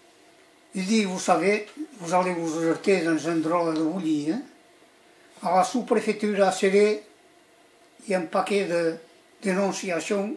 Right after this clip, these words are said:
me concernant. Je lui dis, vous parlez de mon fils.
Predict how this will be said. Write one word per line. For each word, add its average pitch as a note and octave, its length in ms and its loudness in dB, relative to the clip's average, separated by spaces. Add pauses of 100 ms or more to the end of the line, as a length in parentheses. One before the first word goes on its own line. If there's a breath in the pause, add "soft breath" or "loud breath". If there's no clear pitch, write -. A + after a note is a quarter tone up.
me G3 120 -4
concernant. D#3 640 -8 (2000)
Je F#3+ 120 -10
lui F3+ 140 -2
dis, E3+ 400 -4 (400)
vous F3 140 -10
parlez F3+ 420 -2
de F3+ 40 -2
mon F#3 200 0
fils. - 460 -6